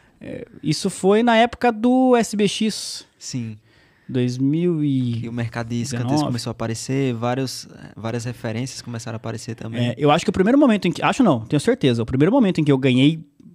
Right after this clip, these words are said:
Speaker 1: uma grana legal, assim, legal no sentido de que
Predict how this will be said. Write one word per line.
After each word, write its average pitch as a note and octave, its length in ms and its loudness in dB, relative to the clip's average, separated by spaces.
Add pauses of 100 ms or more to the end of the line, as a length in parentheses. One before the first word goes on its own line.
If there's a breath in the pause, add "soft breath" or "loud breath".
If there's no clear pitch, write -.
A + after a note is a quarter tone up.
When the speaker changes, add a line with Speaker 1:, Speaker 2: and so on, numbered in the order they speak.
(100)
Speaker 1:
uma B2 180 2
grana C#3 240 4
legal, C3 540 4
assim, D3 360 0 (720 soft breath)
legal A#2+ 380 2
no D#3+ 60 2
sentido C#3+ 380 0
de C3+ 80 0
que B2 600 2